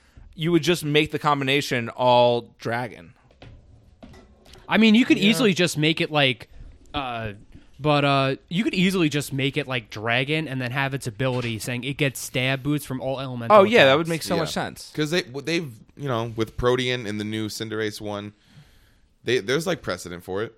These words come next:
Speaker 2: Yeah.
Speaker 3: There's Flying Press
Speaker 2: I mean,
Speaker 3: too. That's,
Speaker 2: at this
Speaker 3: that's a
Speaker 2: point, Cin-,
Speaker 3: fighting and a
Speaker 2: Cinder-,
Speaker 3: flying move.
Speaker 2: Cinderace is basically firefighting.
Speaker 3: Yeah.
Speaker 1: Yeah.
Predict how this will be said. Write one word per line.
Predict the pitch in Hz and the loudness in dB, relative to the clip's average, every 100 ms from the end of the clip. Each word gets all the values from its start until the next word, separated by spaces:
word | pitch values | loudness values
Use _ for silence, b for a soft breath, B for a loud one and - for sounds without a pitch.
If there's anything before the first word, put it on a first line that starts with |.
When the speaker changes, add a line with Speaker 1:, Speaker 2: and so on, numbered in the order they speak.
| - | -8
Speaker 2:
Yeah. | 143 104 - | -6 -6 -2
Speaker 3:
There's | 131 127 | -2 -2
Flying | 107 101 113 | -6 -8 -6
Press | 120 107 196 | -6 -2 2
Speaker 2:
I | |
mean, | 113 | 2
Speaker 3:
too. | 120 | 2
That's, | 110 104 - | -2 0 4
Speaker 2:
at | 214 | 4
this | 262 | 4
Speaker 3:
that's | 277 | 4
a | 302 | 2
Speaker 2:
point, | 202 | 2
Cin-, | - 220 | 4 4
Speaker 3:
fighting | 214 202 | 2 0
and | |
a | 196 | 2
Speaker 2:
Cinder-, | 233 254 | 2 2
Speaker 3:
flying | 202 | 0
move. | 208 | -2
Speaker 2:
Cinderace | 208 220 214 185 151 | 0 2 4 2 0
is | |
basically | 151 139 135 | -4 -4 -4
firefighting. | 117 117 101 98 95 - _ _ _ _ - | -6 -8 -8 -14 -16 -20 _ _ _ _ -4
Speaker 3:
Yeah. | 156 190 | 0 0
Speaker 1:
Yeah. | 104 | -2